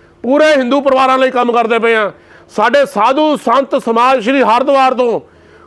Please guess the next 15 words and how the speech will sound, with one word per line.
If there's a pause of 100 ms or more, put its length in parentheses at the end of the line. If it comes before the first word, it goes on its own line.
(100)
ਪੂਰੇ
ਕਾਸ਼ੀ
ਤੋਂ (680)
ਤੇ
ਸ਼੍ਰੀ
ਧਰਿੰਦਰ
ਸ਼ਾਸਤਰੀ
ਜੀ
ਨਾਲ
ਅਸੀਂ
ਕੰਮ
ਕਰਦੇ
ਆ
ਰਹੇ
ਹਾਂ।